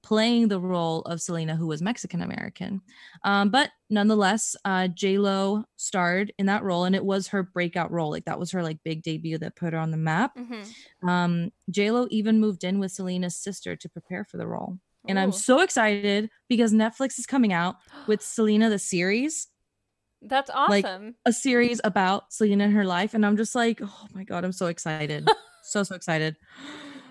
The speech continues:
Speaker 1: Oh, oh my God.
Speaker 2: <laughs>
Speaker 1: Unable to even. But, um, anyway, so some of Selena's early life. So she was born Selena Quintanilla on April sixteenth, nineteen seventy-one,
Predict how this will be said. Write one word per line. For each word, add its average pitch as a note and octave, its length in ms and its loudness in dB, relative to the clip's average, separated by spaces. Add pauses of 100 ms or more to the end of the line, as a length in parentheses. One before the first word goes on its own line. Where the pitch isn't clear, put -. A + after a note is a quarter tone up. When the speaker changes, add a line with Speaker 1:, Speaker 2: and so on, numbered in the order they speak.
(140)
Speaker 1:
Oh, G#3+ 460 4 (360)
oh G#3 60 -6
my F#3 160 0
God. D#3 260 -4
Speaker 2:
<laughs> - 720 -6 (1500)
Speaker 1:
Unable F#3+ 420 4
to F#3+ 120 -8
even. D#3+ 480 -4 (220)
But, F#3+ 340 4
um, G3+ 260 4
anyway, C#4 280 4
so B3 380 4
some C#4 200 -4
of E4+ 220 -2 (120)
Selena's C4 600 -2
early G#3 240 0
life. F3 380 -2 (640)
So A#3 120 0
she B3 140 -2
was D#4 180 -2
born A3+ 400 0 (280)
Selena A3+ 460 2 (280)
Quintanilla A#3 840 0 (100)
on F#3+ 360 -2 (120)
April F#3+ 240 -6
sixteenth, G3+ 600 -4
nineteen F#3+ 400 -4
seventy-one, G3+ 680 -2